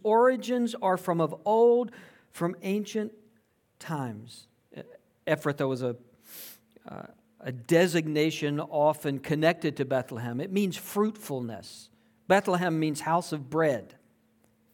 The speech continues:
Out of you, though you're the smallest, though nobody pays attention to you, though you're not important, I,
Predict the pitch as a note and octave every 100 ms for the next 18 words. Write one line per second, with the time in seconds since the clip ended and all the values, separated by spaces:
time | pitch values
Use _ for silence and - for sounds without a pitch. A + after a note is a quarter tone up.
0 | _ - E3+ B3 A#3 G3 D3 G3+ A#3+ E4+
1 | C#4+ - E4+ D4+ G#3+ F3 F#3+ - - -
2 | F#3 F#3+ G3 C4 D#4 D4+ C4+ B3 B3+ G#3
3 | A3+ A3+ A3 F3+ C#3+ B2+ A#2 E3 - _
4 | _ - F#3 B3+ D#4+ C4+ C#4 C#4+ D4 -
5 | A#3+ A#3+ A#3 C#4+ D#4 D#4+ G#3+ A#3+ D4+ -
6 | - _ _ _ _ _ _ _ _ _
7 | _ _ _ _ - D#3